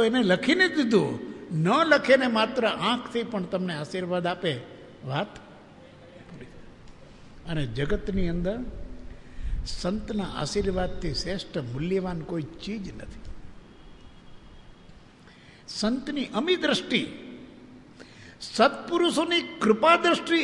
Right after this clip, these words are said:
એ જ સમ્યક દર્શન છે. શ્રીમદ લખે છે, આગળના એક પત્રમાં આવે છે.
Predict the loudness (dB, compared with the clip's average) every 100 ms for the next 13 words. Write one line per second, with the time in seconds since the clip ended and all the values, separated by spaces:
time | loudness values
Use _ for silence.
0 | 6 4 6 4 6 2 8 6 6 0
1 | -2 -4 -6 -8 -12 -16 -18 -18 -20 -20
2 | -20 -20 -20 -20 -20 -16 -6 -2 -2 -2
3 | -4 -6 -8 -10 -16 -20 -20 -20 -20 -20
4 | -20 -20 -20 -14 -6 -4 -2 -2 -4 -4
5 | -4 -4 -4 -6 -10 -12